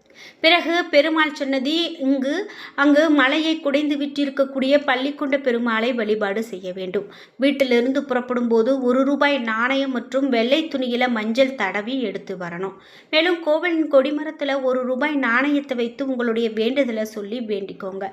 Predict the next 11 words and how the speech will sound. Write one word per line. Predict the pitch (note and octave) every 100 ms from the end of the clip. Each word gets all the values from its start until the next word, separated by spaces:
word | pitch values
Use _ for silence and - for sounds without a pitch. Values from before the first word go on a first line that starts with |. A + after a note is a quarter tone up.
| - - -
அந்த | A3+ A3+
நாணயத்தை | G#3 G3+ A#3 C4+ B3+ B3 B3+
முடிந்து | A3 G#3+ A#3+ A3
வைக்கிறது | G3 G3+ G3 B3
ரொம்ப | A3 G3+
நல்லது. | G#3 G3 G3 G#3 G#3+ - - -
வேண்டுதல் | B3 C#4 C4+ C4+ B3+
நிறைவேறி | A#3 B3 B3 A#3 C4
நாணயத்தை | C#4 A3+ B3 C4 B3+ B3+
முருகன் | A#3+ A#3+ C4+ C4+
கிட்ட, | C4+ A#3 A#3 C#4